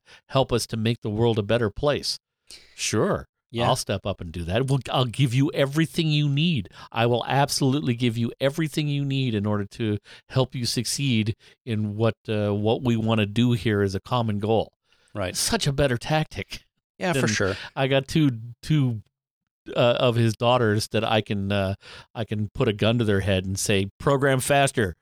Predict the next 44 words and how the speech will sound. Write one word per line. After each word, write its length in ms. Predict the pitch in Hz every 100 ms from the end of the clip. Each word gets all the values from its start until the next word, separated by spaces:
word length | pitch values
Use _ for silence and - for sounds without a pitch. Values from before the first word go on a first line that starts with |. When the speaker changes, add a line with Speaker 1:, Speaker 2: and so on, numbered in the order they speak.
| _ -
Speaker 1:
Oh, 80 |
sorry. 300 | 98 110 92
Was 140 | 92 92
I 80 | 107
thinking 240 | 117 113
about 160 | 110 104
a 20 |
different 280 | 104 110 107
movie? 280 | 113 120 117 - - - -
You 80 | 127
know, 160 | 120 117
<laughs> 100 | _
programmers, 540 | - 180 156 143 131 117
they 120 | 151
program 380 | - 165 147 127
faster 340 | 147 160 -
when 120 | 110 107
you 60 |
have 120 | 104 98
a 60 |
gun 120 | 95 95
to 60 |
their 180 | 90 90
head, 160 | 87 80
Speaker 2:
Wait, 120 | 117
Speaker 1:
right? 100 | 123
Speaker 2:
you're 80 | 127
not, 140 | -
you're 80 | 120
not 120 | 120
thinking 220 | - 110
about 180 | 98 95
your, 360 | 92 90 92 -
your 160 | 95 92
real 240 | 98 87
life, 300 | 92 85 -
are 60 | 87
you? 160 | 90
'Cause 300 | 87 95 - - -
that 80 | 95
would 140 | 85
not 140 | 82 -
be 60 |
good. 200 | 87 85